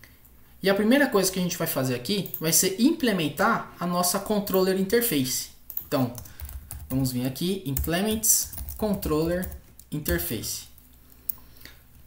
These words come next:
Ao fazer isso, ele já informa pra mim que tem vários métodos aqui que precisam ser implementados. Tá aqui, ó, uma série de métodos, né? E no caso a gente vai implementá-los pouco a pouco.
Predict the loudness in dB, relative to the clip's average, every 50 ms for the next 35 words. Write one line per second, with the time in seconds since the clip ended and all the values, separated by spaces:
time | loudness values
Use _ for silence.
0 | -10 -4 -2 2 4 4 6 6 6 6 6 6 4 4 4 4 2 2 2 0
1 | 0 0 -2 0 0 0 0 0 -2 -2 -2 -2 -2 -2 -4 -6 -6 -6 -6 -4
2 | -4 -2 0 0 0 0 -2 -2 -4 -4 -4 -4 -4 -6 -10 -8 -6 -6 -6 -6
3 | -6 -8 -10 -10 -8 -8 -6 -4 -4 -4 -4 -4 -2 -2 0 0 0 0 0 -2
4 | -4 -8 -8 -6 -4 -2 -2 -2 0 -2 -2 -2 0 2 2 2 0 0 -2 -2
5 | -4 -6 -8 -16 -20 -16 -12 -8 -8 -8 -8 -12 -16 -10 -6 -4 -4 -4 -4 -4
6 | -2 -2 0 0 2 0 0 0 0 0 0 0 0 0 -2 0 0 2 2 0
7 | 0 -2 -4 -4 -4 -4 -4 -8 -12 -20 -20 -20 -20 -20 -20 -20 -20 -16 -8 -4
8 | -4 -2 -4 -4 -6 -6 -4 -2 -2 -2 -2 0 0 2 2 2 0 -2 -4 -4
9 | -4 -2 -4 -4 -2 -2 -2 -2 -4 -4 -2 -2 -2 0 -2 -4 -4 -4 -6 -6
10 | -4 -6 -6 -6 -8 -10 -10 -12 -14